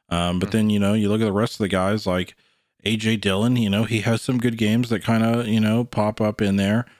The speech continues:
Speaker 1: Uh, Aaron Jones is always solid. Vontae Adams. Um, and, you know, it's, it's one of those things, obviously, you know, and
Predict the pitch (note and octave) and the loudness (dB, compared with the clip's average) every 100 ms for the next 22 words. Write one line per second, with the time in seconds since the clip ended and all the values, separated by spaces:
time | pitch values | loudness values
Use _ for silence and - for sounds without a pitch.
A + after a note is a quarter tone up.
0 | _ _ _ F#2 G2 - G2 G#2 A#2 G2+ | _ _ _ -2 -2 -2 0 2 0 2
1 | G2+ G#2 A#2+ G#2+ F2+ F#2+ G#2+ G#2+ - G2 | 0 2 2 0 -2 -2 0 -2 -2 0
2 | G#2+ A2+ F#2+ F#2 G#2 G#2+ G2+ F#2 F#2+ G#2 | 0 0 0 0 0 -2 -2 0 0 0
3 | B2+ C3+ - - F2 F2 E2+ F2+ - _ | 0 -2 -6 -8 -4 -2 -2 -4 -8 _
4 | _ _ _ _ F#2+ F#2+ F#2 E2 _ _ | _ _ _ _ -4 -2 -4 -6 _ _
5 | G2+ F#2 F#2+ G#2 - A2 A2+ C#3+ D3+ C3 | -4 -2 -2 -4 -4 -4 0 0 0 0
6 | - A#2+ A#2 G#2 G#2 G#2 - G2 F#2+ F#2+ | 0 0 2 0 -2 -2 -2 -2 0 0
7 | F#2+ - F#2+ G2 - | -2 -6 -10 -10 -14